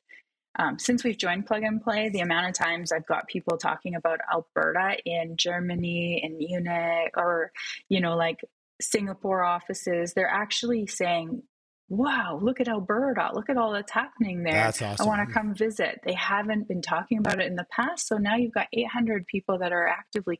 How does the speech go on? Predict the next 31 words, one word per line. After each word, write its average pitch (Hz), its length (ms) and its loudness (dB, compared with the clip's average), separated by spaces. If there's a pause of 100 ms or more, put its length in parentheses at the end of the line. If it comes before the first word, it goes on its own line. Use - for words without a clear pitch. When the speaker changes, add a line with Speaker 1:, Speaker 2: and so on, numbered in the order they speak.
Speaker 1:
connecting 165 460 -2
to 160 100 -4
startups, 196 680 0 (320)
to 180 80 0
corporations 185 760 0
around 175 340 0
the 170 80 0
world 165 440 0
that 170 140 2
have 156 160 -2
noticed 165 600 0
Alberta. - 520 -2 (640)
And 165 440 0 (1300)
Speaker 2:
I 123 80 -4
love, 123 320 0
I 127 100 -2
love 120 240 -2
that. 110 160 -2
Was, 117 180 -4
you 151 80 2
beat 143 160 6
me 143 80 6
to 127 120 -2
my 127 80 6
next 117 200 0
question 127 260 0
a - 20 0
little 107 160 0
bit 104 160 2
of, 95 80 0
like, 104 240 0